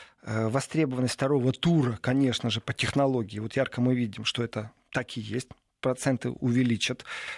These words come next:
э, у того, кто проигрывал в первом туре. Во-вторых, э, Зюзанна Чупатова, она участвовала вот именно в тех массовых протестах против коррупции, которые были после убийства журналиста Яна Куцияка. Она участвовала. Именно там она сделала своё лицо.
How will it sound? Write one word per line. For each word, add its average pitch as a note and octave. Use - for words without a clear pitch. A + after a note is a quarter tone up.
э, A#2
у A2+
того, C3
кто -
проигрывал A#2
в -
первом A#2+
туре. A2+
Во-вторых, D#3
э, B2
Зюзанна D3+
Чупатова, D3
она B2+
участвовала C#3+
вот C3+
именно C#3
в -
тех -
массовых B2
протестах -
против B2+
коррупции, C3
которые D#3+
были C#3
после -
убийства A#2
журналиста A#2+
Яна A2
Куцияка. -
Она C3+
участвовала. A#2+
Именно D#3
там F#3+
она D3
сделала C#3+
своё B2
лицо. -